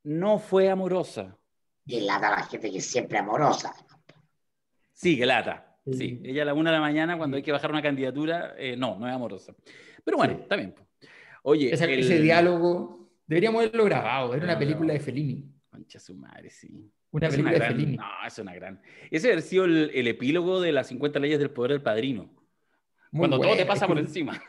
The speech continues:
Speaker 3: qué diálogo, qué fantástico,
Speaker 1: Qué
Speaker 3: ¿no?
Speaker 1: diálogo
Speaker 3: Fantástico.
Speaker 1: fantástico, sí.
Speaker 3: Fantástico.
Speaker 1: Sí, ya.
Speaker 3: Ya. Oye, pero ha-, hablemos de cosas que importan en la huma-, a la humanidad, ¿o no?
Speaker 1: Sí, po. Sí, sí, sí.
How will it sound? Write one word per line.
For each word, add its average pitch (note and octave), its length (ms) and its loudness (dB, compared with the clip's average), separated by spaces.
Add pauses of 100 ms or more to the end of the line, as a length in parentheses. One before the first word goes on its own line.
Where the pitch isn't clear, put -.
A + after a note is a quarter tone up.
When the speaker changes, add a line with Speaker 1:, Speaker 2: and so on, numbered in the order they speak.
(600)
Speaker 3:
qué F3+ 120 0
diálogo, D#3 560 0
qué A3 120 -2
fantástico, D3+ 800 -4
Speaker 1:
Qué C3+ 60 -8
Speaker 3:
¿no? C#3 100 -6
Speaker 1:
diálogo - 260 -8
Speaker 3:
Fantástico. - 580 -14
Speaker 1:
fantástico, - 20 -20
sí. F#2 200 -20 (360)
Speaker 3:
Fantástico. - 600 -10 (280)
Speaker 1:
Sí, - 380 -12
ya. A#2 260 -4 (100)
Speaker 3:
Ya. - 400 -4 (360)
Oye, - 580 4 (240)
pero D#3+ 260 4
ha-, D#3 160 2
hablemos A3+ 340 6
de G#3 100 2
cosas A3 240 0
que G3+ 120 -6
importan G3 480 0
en F3 140 0
la D#3+ 60 2
huma-, D#3 140 -2
a D3 100 -4
la C#3+ 60 2
humanidad, C#3 500 -2
¿o D#3 60 -4
no? C3+ 520 -8
Speaker 1:
Sí, C#3 240 2
po. G#2 260 -10 (100)
Sí, C#3 180 -2
sí, B2+ 100 -4
sí. F#2 280 -14